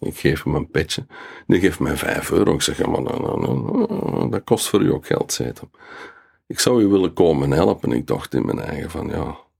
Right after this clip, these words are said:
dat zal wel, ja." En, eh, ja, daar is dan een heel hechte vriendschap uit ontstaan. En, eh,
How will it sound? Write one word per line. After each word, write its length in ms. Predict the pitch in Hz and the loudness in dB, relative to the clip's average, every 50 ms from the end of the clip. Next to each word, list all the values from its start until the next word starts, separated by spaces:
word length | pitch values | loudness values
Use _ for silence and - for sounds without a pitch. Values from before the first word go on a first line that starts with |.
| _ _ | _ _
dat 160 | - - - | -6 -4 -2
zal 320 | - - - 139 151 180 180 | 0 2 4 4 4 4 4
wel, 200 | 160 110 85 76 | 2 2 2 2
ja." 260 | 71 76 73 - _ _ _ _ - - - - - - - - _ _ _ _ _ _ _ _ _ _ _ _ _ _ _ | 2 0 0 -4 _ _ _ _ -12 -10 -10 -10 -10 -12 -16 -18 _ _ _ _ _ _ _ _ _ _ _ _ _ _ _
En, 360 | - - 80 78 76 76 73 | -4 -2 0 2 2 2 2
eh, 720 | 71 71 69 - - - - - - - - - - - 82 | 0 0 -2 -2 -4 -4 -6 -6 -8 -8 -8 -10 -10 -6 -4
ja, 160 | - 76 80 | 0 2 4
daar 180 | 85 80 76 76 | 4 4 4 4
is 160 | 73 71 - | 4 2 2
dan 200 | - 71 73 76 | 2 4 4 4
een 260 | 69 71 69 71 69 | 4 2 2 0 0
heel 280 | 71 73 82 82 78 76 | 2 4 6 6 6 6
hechte 340 | 71 78 78 - - 78 | 4 2 2 4 0 0
vriendschap 600 | 69 67 78 85 87 82 - - - 85 - - | 2 4 4 4 4 2 0 0 0 -2 0 0
uit 220 | 82 85 85 85 - | 0 0 0 0 0
ontstaan. 680 | 87 87 85 - - - - 98 92 92 92 85 - | -2 0 0 -2 -2 0 2 2 2 2 0 -2 -2
En, 220 | 76 73 - - - | -4 -6 -6 -6 -8
eh, 300 | - - - - - | -10 -12 -12 -10 -8